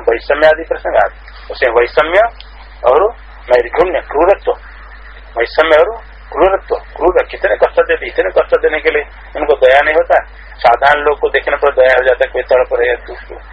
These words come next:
दुखी है, देखने पर अन्य लोग को कोई रोग से पीड़ित है, साधारण लोग भी कष्ट होते, कितने दुख हो रहा है, क्या दया आ जाती है। अब परमात्मा की इतनी भी दया नहीं आती, इतने कष्ट देते हैं,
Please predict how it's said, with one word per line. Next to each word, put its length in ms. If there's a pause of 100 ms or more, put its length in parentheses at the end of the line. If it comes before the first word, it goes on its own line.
(160)
दुखी 280
है, 60 (380)
देखने 240
पर 240
अन्य 140
लोग 120
को 80
कोई 160
रोग 380
से 120
पीड़ित 320
है, 140 (300)
साधारण 520
लोग 100
भी 80
कष्ट 460
होते, 180
कितने 280
दुख 140
हो 160
रहा 100
है, 80
क्या 140
दया 280
आ 40
जाती 240
है। 220 (320)
अब 60
परमात्मा 540
की 60
इतनी 260
भी 200
दया 160
नहीं 240
आती, 260
इतने 240
कष्ट 220
देते 280
हैं, 60